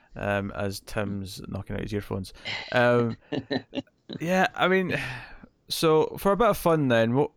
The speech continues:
Speaker 1: uh, so, so just for the, the, the final, uh, point here, fact-wise, uh,
Speaker 2: Mm.
Speaker 1: so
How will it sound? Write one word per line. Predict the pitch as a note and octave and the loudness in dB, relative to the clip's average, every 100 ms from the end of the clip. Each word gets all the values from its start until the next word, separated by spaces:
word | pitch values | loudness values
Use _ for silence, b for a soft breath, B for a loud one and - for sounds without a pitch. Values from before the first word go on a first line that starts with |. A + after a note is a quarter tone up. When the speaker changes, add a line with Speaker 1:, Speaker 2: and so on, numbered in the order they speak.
| - | -2
Speaker 1:
uh, | D#2+ - | -2 0
so, | - | -2
so | D3+ E3+ | -2 0
just | G3+ | 0
for | - | 2
the, | D#3 B2+ | 2 2
the, | F#2+ A2+ G2+ - | 4 4 2 -4
the | - | -4
final, | - A2 G2+ - - | 0 0 -2 -6 0
uh, | G2 F#2 F#2 - | 2 4 2 0
point | A2+ G#2+ | 0 0
here, | G2+ F#2 - _ | 0 -4 -6 _
fact-wise, | - - A2+ - - G2 E2+ F2+ - B B B - | -8 0 0 0 0 2 2 -2 -8 B B B 0
uh, | G#2+ G#2+ G#2 G#2+ F#2 | 4 6 6 4 2
Speaker 2:
Mm. | |
Speaker 1:
so | G2 G#2+ G#2 G2+ G2 | 2 2 4 2 0